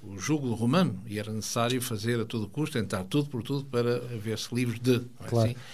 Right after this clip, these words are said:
Speaker 1: E é neste, neste período difícil, conturbado, que,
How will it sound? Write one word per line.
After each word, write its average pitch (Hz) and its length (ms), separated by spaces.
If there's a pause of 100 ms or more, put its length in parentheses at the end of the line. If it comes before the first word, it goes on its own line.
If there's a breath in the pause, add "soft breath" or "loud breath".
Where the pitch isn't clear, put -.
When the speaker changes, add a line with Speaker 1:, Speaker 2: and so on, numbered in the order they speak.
(440 loud breath)
Speaker 1:
E 147 140
é 202 140
neste, 165 640
neste 135 460
período 151 400
difícil, 120 720
conturbado, 123 800 (480 loud breath)
que, 147 840